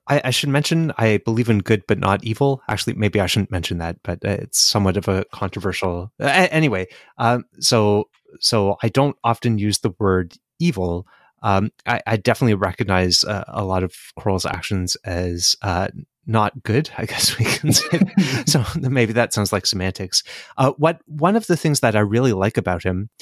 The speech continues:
Speaker 1: that, uh, I, I have actually tried to emulate is some of how he was doing his teaching, where early on,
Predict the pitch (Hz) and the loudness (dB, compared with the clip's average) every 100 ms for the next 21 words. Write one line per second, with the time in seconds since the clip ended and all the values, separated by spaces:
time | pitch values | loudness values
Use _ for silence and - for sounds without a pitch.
0 | - - _ 104 95 - _ _ - 110 | -20 -20 _ 2 2 0 _ _ -6 -2
1 | 101 - 101 95 95 95 95 - _ _ | -2 0 2 4 4 2 0 -4 _ _
2 | 98 98 95 95 95 - _ _ - 110 | -2 0 2 2 0 -4 _ _ -6 -4
3 | - 101 - 107 - - 196 - 104 95 | -4 -6 -4 -6 -6 -2 -2 -2 -4 -4
4 | 90 90 101 - - - - _ _ _ | -2 -2 -4 -8 -20 -20 -20 _ _ _
5 | - 127 117 - - - - 143 143 - | -2 2 4 2 0 0 2 4 2 -2
6 | 135 127 107 117 104 - - 107 104 101 | 0 0 2 0 0 -2 -2 -2 0 0
7 | 92 98 - - 185 98 92 107 123 107 | -2 -2 -4 -4 -4 -2 -4 -6 -2 2
8 | 98 98 95 - _ _ _ 135 156 160 | 4 2 0 -10 _ _ _ 2 4 4
9 | 147 - 107 113 92 92 | 0 0 0 2 2 -2